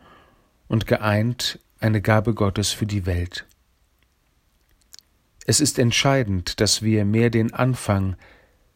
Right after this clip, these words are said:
als das Ende im Blick haben, den Anfang der Schöpfung und was mit ihr gemeint war, den Anfang der Ehe und was die Eheleute brauchen, um zu lernen, einander und miteinander Gabe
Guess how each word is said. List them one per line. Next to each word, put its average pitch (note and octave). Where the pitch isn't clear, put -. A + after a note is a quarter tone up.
als -
das -
Ende A#2
im G2
Blick F#2
haben, F#2+
den A2+
Anfang A2
der G2
Schöpfung C#3
und F#2
was G2+
mit G#2+
ihr G#2
gemeint G2
war, A#2
den A#2
Anfang G#2+
der G#2
Ehe A2+
und A#2
was A#2+
die C3+
Eheleute B2
brauchen, G#2
um G#2+
zu -
lernen, G#2
einander G#2
und G#2
miteinander G#2+
Gabe F#2+